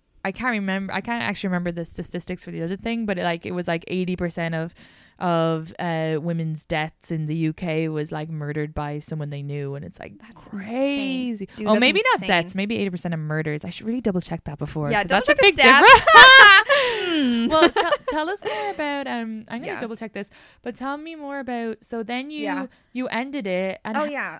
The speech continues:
Speaker 2: Um, so he, yeah, he ghosted me. I, like, legit, I was at Athir's place. She was, like, a godsend at this time 'cause I was, like, traveling to New
Speaker 1: Yeah.
Speaker 2: York to do shows. This is before I moved.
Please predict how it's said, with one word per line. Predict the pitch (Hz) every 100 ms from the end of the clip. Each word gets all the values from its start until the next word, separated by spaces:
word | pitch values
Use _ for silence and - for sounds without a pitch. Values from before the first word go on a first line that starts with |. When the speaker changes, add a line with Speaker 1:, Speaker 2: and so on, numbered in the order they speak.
| -
Speaker 2:
Um, | 262 269 254 208 _ _ _ _ _ _
so | 254 311
he, | 285 320
yeah, | 277
he | 254
ghosted | 240 269 330
me. | 277 240 233 -
I, | 202 202 202 -
like, | 202 190 202
legit, | 214 185 - 202 190 -
I | 202
was | 220
at | 247
Athir's | 226 190 196
place. | - 180 180
She | 196
was, | 190
like, | 196 185 185 -
a | 196
godsend | 180 170 185 - 175 165
at |
this | - 180
time | - 170 160
'cause | 190
I | 185
was, | 185
like, | 180 - _ _ _
traveling | - 208 196 208
to | 220
New | 190
Speaker 1:
Yeah. | 180
Speaker 2:
York | 175 175
to | 180
do | 180
shows. | - 170 185 226
This | 208
is | 208
before | 190 185
I | 180
moved. | 180 180 277 -